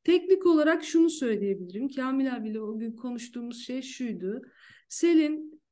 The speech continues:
mümkün olduğu kadar anteriöre git." Allah,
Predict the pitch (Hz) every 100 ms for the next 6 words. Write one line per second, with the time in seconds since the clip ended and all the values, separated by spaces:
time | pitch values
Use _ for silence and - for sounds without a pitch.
0 | - 285 311 311 311 311 285 311 285 254
1 | 254 262 269 285 277 269 247 208 220 -
2 | - _ _ _ _ - 190 190 190